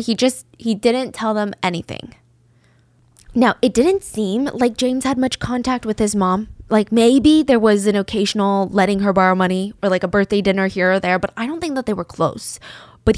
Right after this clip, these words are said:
here's the thing. Lee Sejong had two sons, one that passed from an accident, and then her eldest son was James. And now she has an eight-year-old son, Chiho.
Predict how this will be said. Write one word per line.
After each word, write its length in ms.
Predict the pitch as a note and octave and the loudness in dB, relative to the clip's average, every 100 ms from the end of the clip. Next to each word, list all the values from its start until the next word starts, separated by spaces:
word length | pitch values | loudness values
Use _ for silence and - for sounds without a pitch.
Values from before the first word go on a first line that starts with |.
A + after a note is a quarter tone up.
| - | 0
here's 280 | E4 F#4+ F#4 | -2 -2 -2
the 100 | - | -10
thing. 540 | - - A#3 - - - _ - - _ _ | -14 -8 -8 -8 -18 -20 _ -20 -20 _ _
Lee 320 | G#3+ G#3+ C4 E4 | 0 2 2 2
Sejong 560 | F4 E4 C4+ B3 B3 - _ - B3+ | 0 0 0 -2 -4 -10 _ -4 -2
had 140 | G#3+ - | -2 -4
two 200 | - E4 | 0 2
sons, 560 | - - - - - - _ _ _ _ _ | 2 -4 -8 -18 -18 -18 _ _ _ _ _
one 280 | G3+ G#3 | 0 2
that 120 | C#4 C#4+ | 2 0
passed 260 | B3+ B3 | 0 2
from 140 | B3+ C4 | 2 2
an 80 | |
accident, 480 | A#3 G3 - G#3 A3 - | 2 0 0 0 0 0
and 120 | G#3+ | 2
then 220 | G#3+ G#3+ G#3+ | 4 2 0
her 160 | - A#3 | 0 2
eldest 320 | B3 B3+ A#3+ | 4 2 0
son 240 | G3 F3+ - - | 0 0 -2 -2
was 220 | G3+ G3 | 0 0
James. 600 | - A#3 G3+ - - - - - _ _ _ | 0 0 0 -6 -18 -18 -18 -20 _ _ _
And 100 | A3+ | 2
now 140 | G#3+ A3+ | 2 2
she 140 | B3 | 0
has 120 | A3+ | -2
an 80 | A#3 - | -4 -2
eight-year-old 480 | D4+ B3+ G#3 G3+ - | -2 0 0 0 -2
son, 420 | - G3+ G3+ A3+ - _ | 0 0 0 -4 -14 _
Chiho. 520 | - F4+ F4 A3+ - | 2 4 4 2 0